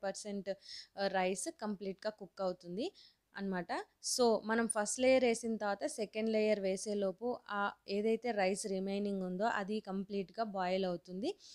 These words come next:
So, పైన లేయర్ మనకు నైంటీ ఫైవ్ పర్సెంట్ ఉడికిపోవాలన్నమాట. అప్పుడే పర్ఫెక్ట్ బాస్మతి రైస్‌తో మనము, ఆ, చికెన్ దమ్ బిర్యానీ చేసుకుంటాం అన్నమాట.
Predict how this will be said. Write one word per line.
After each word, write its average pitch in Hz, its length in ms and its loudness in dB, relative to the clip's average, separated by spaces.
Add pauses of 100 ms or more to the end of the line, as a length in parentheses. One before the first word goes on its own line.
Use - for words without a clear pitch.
(200)
So, - 140 -2 (120)
పైన 214 340 2
లేయర్ 208 440 4
మనకు 196 420 -4
నైంటీ 214 460 0
ఫైవ్ 196 280 -4
పర్సెంట్ 214 460 -6
ఉడికిపోవాలన్నమాట. 180 1000 -4 (480)
అప్పుడే 233 360 -4
పర్ఫెక్ట్ 202 480 -6
బాస్మతి 190 600 -4
రైస్‌తో 190 520 -2
మనము, 202 380 -2 (480)
ఆ, 190 100 -4 (160)
చికెన్ 240 420 -2
దమ్ 196 200 0
బిర్యానీ 190 500 0
చేసుకుంటాం 190 600 -6
అన్నమాట. 160 380 -12